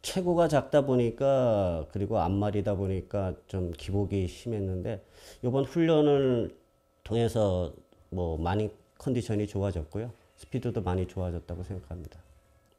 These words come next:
앞말로서는 우선 체구가 좀 작기 때문에 이제 거의 경주 능력이 다 발휘됐다고 보고요. 향후에는 번식마로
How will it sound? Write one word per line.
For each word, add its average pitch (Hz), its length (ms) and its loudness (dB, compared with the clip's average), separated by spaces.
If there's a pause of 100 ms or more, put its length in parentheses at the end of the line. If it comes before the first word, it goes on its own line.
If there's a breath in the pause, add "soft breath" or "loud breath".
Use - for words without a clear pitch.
(180)
앞말로서는 131 1080 4
우선 120 240 0
체구가 160 380 0
좀 123 160 0
작기 98 360 -4
때문에 92 680 -2 (520 soft breath)
이제 107 180 -6
거의 107 540 -2 (100)
경주 110 360 -6
능력이 98 400 0
다 95 160 -4
발휘됐다고 90 640 -4
보고요. 98 440 -6 (1000 loud breath)
향후에는 107 540 2
번식마로 92 960 0